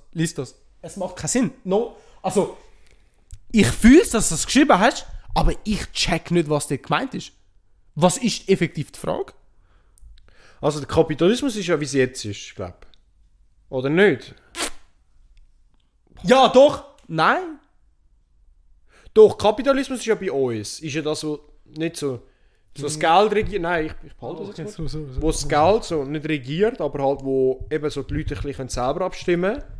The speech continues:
Speaker 2: Und da kann, wie der, wie kann der Kommunismus ist ja das, wo
Speaker 1: Kommunismus ist das, was, ähm, die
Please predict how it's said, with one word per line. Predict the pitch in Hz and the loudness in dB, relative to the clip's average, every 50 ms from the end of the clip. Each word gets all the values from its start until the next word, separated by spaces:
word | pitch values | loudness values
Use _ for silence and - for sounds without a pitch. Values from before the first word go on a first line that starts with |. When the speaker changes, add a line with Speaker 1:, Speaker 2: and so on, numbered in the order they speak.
| - - - - - - - - - - - - - - - - - - - - - - - - - - - - | -16 -16 -18 -20 -20 -20 -20 -20 -20 -20 -20 -18 -14 -12 -12 -8 -6 -4 -4 -4 -4 -4 -6 -6 -8 -10 -10 -8
Speaker 2:
Und | 170 165 156 - | -6 -2 0 0
da | - | 2
kann, | - 185 165 147 131 147 165 | 4 2 2 2 0 -4 -6
wie | 190 | 0
der, | 175 - 190 175 165 160 156 127 - - 160 | 4 4 4 6 4 2 0 -2 -6 -6 -6
wie | 170 170 | -6 -6
kann | 160 - 170 175 180 170 | -4 -2 -2 -2 -2 -2
der | 165 151 - - - - _ | -4 -6 -6 -8 -16 -20 _
Kommunismus | - - 170 165 160 156 180 240 240 - 196 147 | -8 -4 -4 -2 0 0 0 -2 -2 -4 -8 -8
ist | 143 135 | -8 -8
ja | 156 | -6
das, | 139 143 135 - | -4 -4 -2 2
wo | 156 | 4
Speaker 1:
Kommunismus | 190 202 220 247 277 254 269 226 | 6 8 8 8 8 6 4 4
ist | - | 6
das, | 220 214 196 | 6 4 6
was, | 202 196 185 - 196 | 4 2 2 0 0
ähm, | 165 170 165 165 160 160 160 156 151 147 | 2 2 2 4 2 2 0 -4 -6 -8
die | 131 | -8